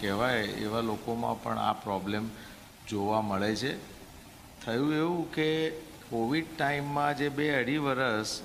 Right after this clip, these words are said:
બધું સ્ટેગ્નેશન ચાલતું હતું, એ દરમિયાન જે અમુક હાર્ટના કિસ્સાઓ આયા અને એમાં કોવિડની સાથે કોરિલેટ થયું કે કો-, એમાં આખો પ્રોબ્લેમ જુદો હતો કે ભાઈ કોવિડની ટ્રીટમેન્ટ લઈને ઘરે ગયા પછી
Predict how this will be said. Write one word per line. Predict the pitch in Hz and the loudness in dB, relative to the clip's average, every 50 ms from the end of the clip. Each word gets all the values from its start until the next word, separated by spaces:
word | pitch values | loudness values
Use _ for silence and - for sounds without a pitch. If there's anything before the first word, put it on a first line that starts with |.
| - 117 | -4 -4
બધું | 113 110 135 143 | -4 -2 0 -2
સ્ટેગ્નેશન | 139 - - 110 98 95 101 120 131 123 127 143 139 135 | -2 0 2 2 2 2 2 2 2 2 2 0 -2 0
ચાલતું | 131 131 113 107 110 107 - 160 156 | 2 2 2 2 2 0 0 -2 -2
હતું, | 135 110 98 90 82 - - - - - - - - - - - - | 0 -2 -4 -6 -6 -10 -14 -18 -18 -18 -18 -18 -18 -20 -20 -12 -6
એ | - 131 143 | -2 -2 -2
દરમિયાન | 139 135 139 135 139 147 151 156 156 160 160 156 143 | 0 0 0 0 0 0 2 2 2 2 0 -2 0
જે | 139 151 | 0 2
અમુક | 147 135 139 147 143 131 127 | 2 2 0 -2 -4 -2 0
હાર્ટના | 135 135 131 135 - 160 160 | 2 2 0 0 -2 -2 -2
કિસ્સાઓ | 160 - 143 131 - - 156 143 143 147 143 | -2 -4 -8 -6 -2 2 2 4 6 6 6
આયા | 131 123 113 123 151 151 131 95 80 80 - - - - - - - - - - - | 6 6 6 6 6 6 6 4 2 0 -6 -10 -14 -16 -18 -20 -20 -20 -16 -10 -6
અને | 131 131 127 120 | -2 0 2 2
એમાં | 117 120 147 165 165 151 143 143 143 143 143 - | 4 4 4 4 6 4 4 2 0 -4 -4 -4
કોવિડની | 127 120 123 135 147 147 143 151 147 | -2 -2 0 0 -2 -2 -2 -4 -4
સાથે | 143 151 139 131 127 147 | 0 0 0 2 0 -2
કોરિલેટ | 143 - 127 117 123 135 135 143 147 143 143 - | -2 -2 -2 -2 0 0 0 -2 -2 -2 -2 -2
થયું | 147 151 170 165 139 113 107 107 113 | 0 0 2 2 2 0 0 -2 -4
કે | 123 | -6
કો-, | 117 - - 120 113 117 113 - - - - - - | -6 -6 -4 -4 -2 -2 -4 -6 -10 -16 -12 -4 -2
એમાં | 127 113 120 127 147 160 156 | 0 0 2 0 0 0 -2
આખો | 143 139 - - 156 | -2 -2 0 0 0
પ્રોબ્લેમ | 151 156 147 135 135 143 156 160 160 | 2 4 2 2 2 2 2 0 0
જુદો | 139 120 127 151 170 202 185 143 | 0 0 0 4 4 4 6 4
હતો | 110 92 - 101 104 127 - | 4 2 2 0 0 0 -2
કે | - - - - - - - - 139 | -4 -10 -14 -14 -16 -14 -8 -4 -2
ભાઈ | 156 | -2
કોવિડની | 151 151 - 135 131 131 139 147 151 151 156 160 156 | -2 -2 0 2 2 4 4 2 2 2 0 -2 -2
ટ્રીટમેન્ટ | 160 147 139 131 - 151 156 160 156 156 | 0 0 -2 -2 0 -2 -2 -2 0 0
લઈને | 147 151 156 156 156 147 | 0 0 0 0 0 -2
ઘરે | 120 117 113 120 143 151 | 0 2 2 2 2 2
ગયા | 135 127 123 127 139 160 165 | 2 2 2 2 2 2 0
પછી | 160 - 127 110 104 - 170 170 170 151 - | 0 0 -2 -2 -2 -2 -2 -2 -2 -2 -4